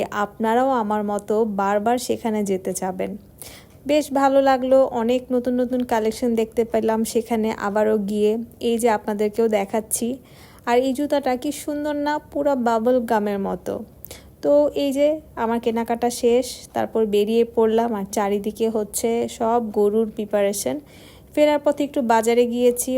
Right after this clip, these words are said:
বাসায় এসে রান্নাবান্না করব। মেকআপটা উঠিয়ে সোজা রান্নাঘরে চলে গিয়েছি, কারণ রান্না করতে হবে। শুধু শপিং করলে কি হবে?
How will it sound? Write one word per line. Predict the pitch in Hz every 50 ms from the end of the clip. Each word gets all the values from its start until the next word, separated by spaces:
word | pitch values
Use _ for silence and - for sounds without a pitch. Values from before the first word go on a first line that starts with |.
| 247 208 196
বাসায় | 196 202 196 - 240 226 226 226 226
এসে | 226 - - 285 285 311 392 370 262
রান্নাবান্না | 226 214 208 208 208 202 208 208 208 214 226 226 226 -
করব। | 226 220 220 214 247 294 381 - - - - - - - - - - -
মেকআপটা | 220 220 220 226 240 233 233 - 262 254 - - 269
উঠিয়ে | 247 247 - - 269 285 294 294 285 -
সোজা | - 220 214 240 233 226
রান্নাঘরে | 208 202 202 202 214 208 - 233 226 240 240 240
চলে | 240 226 226 233 226 226
গিয়েছি, | 233 233 233 233 - - 285 302 349 - -
কারণ | 214 214 220 247 311 392 392 - - - - 226
রান্না | 214 208 208 202 190 -
করতে | 190 185 - - 196 208
হবে। | 196 196 - 170 202 - - - - - - -
শুধু | - 233 220 233 226 -
শপিং | 226 208 - 247 247 240 247
করলে | 254 247 240 254 254
কি | - 277 247 262
হবে? | 285 277 277 233 190